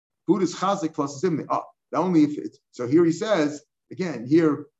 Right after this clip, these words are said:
um, uh, the Gemara is not saying, Rava says,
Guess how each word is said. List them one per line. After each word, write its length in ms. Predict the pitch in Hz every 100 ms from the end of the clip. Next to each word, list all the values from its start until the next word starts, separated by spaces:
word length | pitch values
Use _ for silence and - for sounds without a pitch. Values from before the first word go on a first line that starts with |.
| _
um, 460 | 123 120 113 107 - _ _ -
uh, 300 | 104 92 85 - - -
the 60 | 123
Gemara 280 | 139 170 190
is 60 |
not 140 | 147 131
saying, 180 | 147 135
Rava 220 | 151 160
says, 320 | 320 185 -